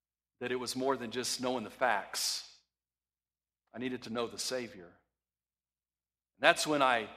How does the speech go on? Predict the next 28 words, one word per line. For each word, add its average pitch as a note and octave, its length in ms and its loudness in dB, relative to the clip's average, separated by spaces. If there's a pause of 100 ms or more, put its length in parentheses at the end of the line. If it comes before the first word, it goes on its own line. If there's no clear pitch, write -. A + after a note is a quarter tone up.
(460)
understood C#3 580 0
that B2+ 120 2
I C3+ 100 6
was B2+ 220 -2
a A2 40 -6
sinner A#2 640 -2 (800)
in A2 100 -8
need A#2+ 160 -6
of A#2+ 80 -6
a A#2+ 60 -12
Savior. G2+ 500 -10 (800)
That's C#3+ 180 0
when D3+ 100 4
I C3+ 80 6
invited B2+ 380 2
Christ C3+ 380 0
to B2+ 60 -8
come C3 220 -6
into B2+ 140 -2
my A#2 140 0
life A#2 340 0
and G2 140 -12
take C#3+ 260 -4
up C3+ 160 -4
residence, A2 500 -6
to G#2 120 -16
take C#3 300 -2
over, A2+ 420 -6